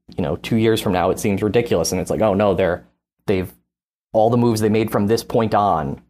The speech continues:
seem completely, you know, they've won all the trades on the day of." And I, I don't know. It's just one of those things that without a lot of track record, you're like, "Hmm, that's interesting, some of these things that they're doing." Um, you know, in, in terms of other things they could have done,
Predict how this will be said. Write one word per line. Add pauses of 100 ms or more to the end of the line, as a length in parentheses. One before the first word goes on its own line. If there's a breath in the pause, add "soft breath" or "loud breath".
seem
completely,
you
know,
they've
won
all
the
trades
on
the
day
of."
And
I,
I
don't
know.
It's
just
one
of
those
things
that
without
a
lot
of
track
record,
you're
like,
"Hmm, (240)
that's
interesting,
some
of
these
things
that
they're
doing." (600 loud breath)
Um, (920)
you
know,
in,
in
terms
of
other
things
they
could
have
done,